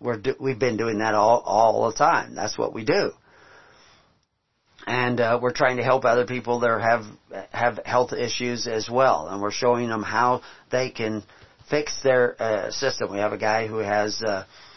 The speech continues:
you know, multiple myeloma, which is, uh, pla-, uh, cancer of the plasma. And we're trying to say, you know, "You need to change your diet." And he's debating whether or not to get chemotherapy or go get this thirty thousand dollar therapy in Mexico or whatever. I says,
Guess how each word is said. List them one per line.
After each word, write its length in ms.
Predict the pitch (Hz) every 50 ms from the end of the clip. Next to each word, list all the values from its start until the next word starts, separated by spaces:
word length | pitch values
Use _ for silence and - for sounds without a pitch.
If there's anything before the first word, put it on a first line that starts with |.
| - - - - - - _ _ _
you 80 | 107 101
know, 100 | 95 90
multiple 500 | 110 110 120 - - 135 120 120 117 110
myeloma, 840 | 104 98 104 107 110 104 104 101 110 120 127 117 110 95 87 90
which 240 | 92 98 98 - -
is, 260 | 104 104 101 95 -
uh, 120 | 98 95 92
pla-, 240 | - - 107 98 -
uh, 240 | - 104 101 95 95
cancer 380 | - - 127 101 98 - -
of 80 | 107 98
the 80 | 92 90
plasma. 560 | - 120 120 120 117 110 92 90 85 82 73
And 240 | 82 85 87 85 92
we're 140 | 101 101 98
trying 320 | - - 117 107 104 104
to 60 | 101
say, 260 | 101 101 110 104 104 104
you 140 | 107 107
know, 120 | 92 98 95
"You 160 | 98 101 107
need 180 | 107 120 123 113
to 80 | 107
change 280 | - - 127 127 120 117
your 80 | 113
diet." 360 | 104 131 139 151 123 - - - _ _ _ _ _ _ _ _ _ _ _ _ _ _ _ _ _
And 120 | - 107 117
he's 180 | 123 117 -
debating 420 | - 123 104 110 113 120 123 123 113
whether 320 | 110 113 113 117 117 117
or 60 | 113
not 240 | 107 110 113 123 -
to 80 | 110 101
get 200 | 92 117 113 -
chemotherapy 840 | - 123 123 117 113 113 113 - 113 110 117 117 117 113 120 120 117
or 160 | 117 113 113
go 220 | 101 113 113 113
get 200 | 113 120 113 110
this 280 | - 120 120 117 - - -
thirty 280 | - 117 113 113 117
thousand 380 | 110 - 110 113 117 110 107 110
dollar 280 | 110 107 110 113 113 104
therapy 440 | - 113 110 110 110 - 117 113
in 120 | 110 107 101
Mexico 600 | 98 107 107 - - 117 110 - 120 120 120 120
or 200 | 117 110 110 110
whatever. 460 | 110 113 110 113 117 117 113 113 110
I 100 | 104 107
says, 300 | 104 - 123 117 113 -